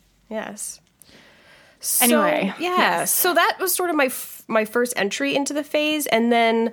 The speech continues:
Speaker 1: when I was in college, I discovered, and that's when I really started getting into history as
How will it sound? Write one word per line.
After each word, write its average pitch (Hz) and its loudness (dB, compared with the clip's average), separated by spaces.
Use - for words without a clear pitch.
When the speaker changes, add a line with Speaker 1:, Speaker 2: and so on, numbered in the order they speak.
Speaker 1:
when 220 0
I 247 4
was 233 4
in 202 2
college, 220 0
I 185 2
discovered, 185 -2
and 170 4
that's 247 2
when 294 4
I 254 4
really 202 2
started 175 -2
getting 180 2
into 175 0
history 170 -2
as 160 0